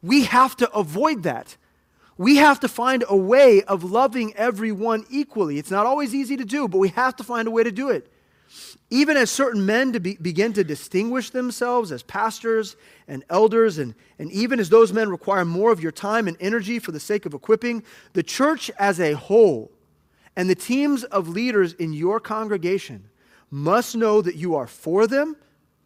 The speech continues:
and that you love them all equally with the love of a father and a shepherd. They have to know that if you want to retain unity. Are you guys, are you guys hearing this?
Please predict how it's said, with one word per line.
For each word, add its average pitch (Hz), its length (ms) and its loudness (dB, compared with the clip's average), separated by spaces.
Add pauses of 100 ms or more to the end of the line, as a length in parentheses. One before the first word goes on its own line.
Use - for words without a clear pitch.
(500)
and 175 120 -4
that 180 100 -4
you 165 140 -6
love 196 340 0
them 233 220 -2
all 196 440 0
equally 131 520 -10 (520)
with 165 140 -2
the 185 100 -2
love 175 240 2
of 143 120 -8
a 127 60 -10
father 220 640 -2 (120)
and 160 200 -8
a 160 60 -6
shepherd. 135 560 -12 (100)
They 135 260 -8
have 160 500 -8
to 156 420 -10
know 135 540 -8
that 120 340 -16 (300)
if 135 160 -12
you 143 100 -12
want 135 340 -12
to 151 120 -12
retain 123 640 -14
unity. 113 460 -18 (4000)
Are 151 80 -6
you 175 80 -4
guys, 175 200 -2
are 156 60 -14
you 170 100 -8
guys 202 140 -8
hearing 202 160 -10
this? 214 180 -18